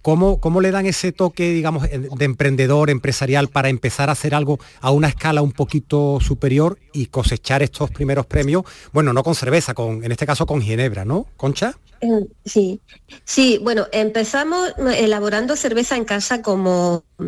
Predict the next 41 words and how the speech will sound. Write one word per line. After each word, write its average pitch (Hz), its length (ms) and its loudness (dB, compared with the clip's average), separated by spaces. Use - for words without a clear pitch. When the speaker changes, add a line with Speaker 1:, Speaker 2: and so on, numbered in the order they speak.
Speaker 2:
bueno, - 220 -12
como 151 240 -4
tanta 180 240 0
gente, 190 400 2
¿no? 185 100 0
Speaker 1:
Ujú. 165 320 0
Speaker 2:
Una 180 120 4
afición, 208 680 0
era 175 160 -2
una 180 160 -2
afición 190 340 0
personal. 196 640 0
Luego 208 220 0
también 220 320 2
en 214 100 4
nuestros 214 340 -2
viajes, 208 520 -2
pues 214 140 0
siempre 214 300 2
nos 233 80 2
ha 226 60 2
interesado 214 560 0
mucho, 196 680 0
eh, 190 680 2
el 196 100 2
mundo 190 480 2
de, 185 240 0
de 190 180 0
la 185 100 0
alimentación 185 680 0
y 208 40 4
de 196 100 2
las 190 140 -2
bebidas. 196 400 0
En 180 100 -6
cualquier 185 360 0
viaje, 214 680 0
pues 214 140 -6
siempre 214 320 2
intentábamos 190 600 0
visitar, 185 680 0